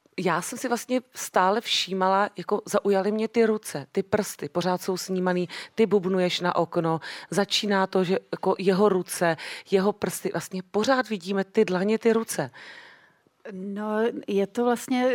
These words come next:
Speaker 2: z části to opravdu, jako je to záměr, protože, eh, ten David, vlastně ten předobraz, jako kdyby syn Zuzany, tak, eh, a to i v, v tom filmu je, jako mnohokrát vidět ten, ten záměr,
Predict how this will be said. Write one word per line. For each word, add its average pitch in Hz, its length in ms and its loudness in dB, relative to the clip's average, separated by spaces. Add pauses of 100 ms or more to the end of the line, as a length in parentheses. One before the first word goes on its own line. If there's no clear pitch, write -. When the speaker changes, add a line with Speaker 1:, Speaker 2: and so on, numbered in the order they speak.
(140)
Speaker 2:
z - 160 -10
části 220 360 -2
to 240 160 0
opravdu, 233 300 0
jako 220 160 0
je 226 140 4
to 247 140 0
záměr, 220 560 2 (520)
protože, 214 760 2 (260)
eh, 196 840 4
ten 214 220 0
David, 196 400 2
vlastně 208 240 -2
ten 208 160 -4
předobraz, 190 640 -2
jako 190 140 -8
kdyby 175 180 -4
syn 190 260 -4
Zuzany, 190 520 -2 (480)
tak, 190 400 0
eh, 185 220 4
a - 100 -2
to 214 140 -4
i 214 80 2
v, - 80 -8 (180)
v - 80 -20
tom 202 200 0
filmu 202 340 2
je, 190 280 6
jako 185 300 2 (240)
mnohokrát 180 600 2
vidět 180 180 2
ten, 185 440 -2
ten 180 220 0
záměr, 175 420 2